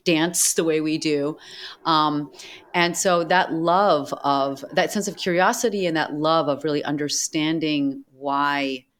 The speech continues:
um, why human beings are the way we are, um, really had,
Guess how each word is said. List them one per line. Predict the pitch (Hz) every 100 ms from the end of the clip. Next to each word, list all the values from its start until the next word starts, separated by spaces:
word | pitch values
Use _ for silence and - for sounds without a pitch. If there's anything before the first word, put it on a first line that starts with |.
| _ _ _
um, | 147 127 127 127
why | 147 143
human | 147 170 143 139
beings | 147 139
are | 139 131 135 131
the | 131
way | 131 127
we | 139
are, | 156 143 139 - - - - _
um, | 160 156 147 139 _
really | 165 269 415
had, | 262 185 170